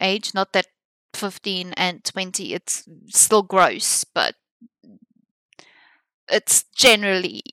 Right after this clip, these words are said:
young. I hope you understand what I'm saying. Um, and from my research, the two seem to be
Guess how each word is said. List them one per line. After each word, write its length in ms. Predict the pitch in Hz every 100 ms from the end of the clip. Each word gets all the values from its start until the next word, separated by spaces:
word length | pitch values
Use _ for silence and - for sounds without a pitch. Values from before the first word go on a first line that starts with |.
| -
young. 460 | 196 175 160 151 - -
I 60 | 185
hope 220 | 185 -
you 60 | -
understand 540 | 214 - - 202 233
what 140 | 170 -
I'm 100 | -
saying. 420 | - - 120 226 _ - - - - -
Um, 480 | 202 190 190 190 202 - - - - -
and 300 | 214 214 208
from 380 | - - 262 262
my 140 | 233
research, 720 | 196 196 208 - 190 - -
the 100 | 202
two 400 | - - 247 226
seem 680 | - - 220 208 202 196 196 -
to 180 | - 190 _
be 460 | 202 196 190 190